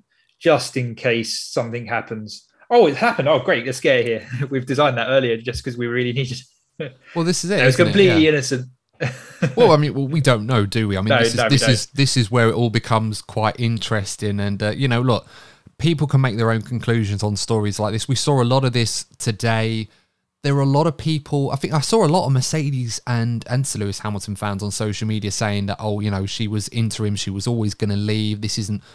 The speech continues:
Speaker 2: a conspiracy. Um, there's been no foul play here between this member of the F I A and the Mercedes team," or stuff like that. Um,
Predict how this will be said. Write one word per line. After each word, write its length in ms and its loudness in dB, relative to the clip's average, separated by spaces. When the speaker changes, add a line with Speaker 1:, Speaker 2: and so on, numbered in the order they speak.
Speaker 2:
a 80 -6
conspiracy. 1000 -2
Um, 300 0
there's 160 0
been 220 0
no 160 2
foul 320 0
play 360 -2
here 220 -2
between 460 -6
this 200 -2
member 240 0
of 80 -4
the 140 -2
F 160 -4
I 120 0
A 220 -2
and 180 -6
the 60 -4
Mercedes 480 -6
team," 280 -4
or 60 -4
stuff 320 -6
like 280 -4
that. 280 -4
Um, 440 0